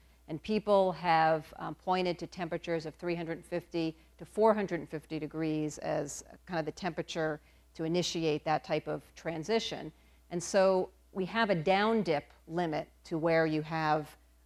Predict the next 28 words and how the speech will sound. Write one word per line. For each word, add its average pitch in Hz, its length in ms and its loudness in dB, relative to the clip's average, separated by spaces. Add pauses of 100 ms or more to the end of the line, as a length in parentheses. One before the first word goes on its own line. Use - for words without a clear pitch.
earthquake, 160 600 2 (240)
um, 160 400 -10
earthquakes 180 460 2
occurring 180 440 4
or 165 80 4
earthquake 160 460 2
rupture, - 480 0 (340)
okay, 160 80 -10
during 175 540 -2
a, 165 200 -6
a - 80 -8
large 185 320 2
earthquake. - 440 -12 (560)
Um, 180 260 -4 (440)
we 214 120 4
also 262 380 4
notice 175 520 2
that 160 220 0
in 160 80 -8
subduction 165 520 -4
zones, 160 380 -2
earthquakes 185 440 -4
don't 180 220 -4
occur 170 260 -2
all 156 140 2
the 156 80 -2
way 156 180 -2
up - 260 -4